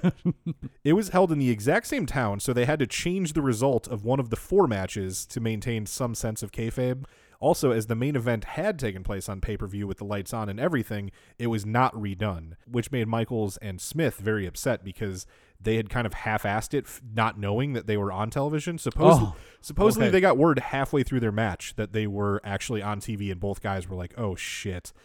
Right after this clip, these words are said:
Speaker 2: Yeah.
Speaker 1: And they had been half-assing it, and, and Michaels was doing his pouty thing that he does.
Speaker 2: Yeah.
Speaker 1: Um, certainly, you know, <laughs> one of the things he's most famous for during this particular run. Uh, so Sean and Davey were unsatisfied with their match and the lack of opportunity to try again on the encore,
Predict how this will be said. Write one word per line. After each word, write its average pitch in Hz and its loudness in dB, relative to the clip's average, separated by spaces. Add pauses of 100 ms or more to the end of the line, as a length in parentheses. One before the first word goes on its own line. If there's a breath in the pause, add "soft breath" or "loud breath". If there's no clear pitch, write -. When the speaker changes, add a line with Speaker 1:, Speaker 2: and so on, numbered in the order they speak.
Speaker 2:
Yeah. 110 2
Speaker 1:
And 113 0
they 113 6
had 113 4
been 113 0
half-assing 120 0
it, 110 0
and, 101 -4 (120)
and 98 -6
Michaels 113 0
was 101 -2
doing 110 2
his 95 -2
pouty 107 -2
thing 101 -6
that 98 -4
he 95 -4
does. 92 -6
Speaker 2:
Yeah. 107 0
Speaker 1:
Um, 90 -4
certainly, 95 -6
you 101 -2
know, 165 6
<laughs> - 8
one 127 6
of 113 -2
the 110 -12
things 127 -2
he's 113 -2
most 104 2
famous 98 -2
for 95 0
during 92 -4
this 92 -6 (180)
particular 95 -10
run. 92 -6 (420 soft breath)
Uh, 90 -8
so - -6
Sean 208 6
and 190 2
Davey 135 4
were 113 -2
unsatisfied 120 2
with 95 -4
their 98 -6
match 104 0
and 104 -8
the 95 -4
lack 117 0
of 120 0
opportunity 110 0
to 98 -6
try 107 -8
again 104 -6
on 98 -6
the 95 -8
encore, 117 -4